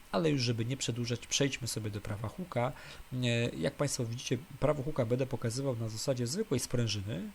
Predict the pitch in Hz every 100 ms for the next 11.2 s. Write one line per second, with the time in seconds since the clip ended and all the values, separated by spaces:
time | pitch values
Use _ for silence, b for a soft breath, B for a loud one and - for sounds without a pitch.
0 | - 135 127 127 127 127 120 - 113 107
1 | 123 113 107 - 127 117 - 113 113 107
2 | 104 110 180 143 107 104 104 104 110 107
3 | 107 104 95 B B B - - 160 185
4 | 165 156 143 135 - B - 117 120 120
5 | 117 117 113 - - - - 180 180 120
6 | - 120 110 101 120 127 120 - 113 104
7 | 104 107 98 131 147 131 110 107 110 107
8 | 113 101 131 131 - 113 123 120 113 -
9 | 101 - - 104 101 98 101 113 196 240
10 | B B B - - - - - 208 -
11 | 117 117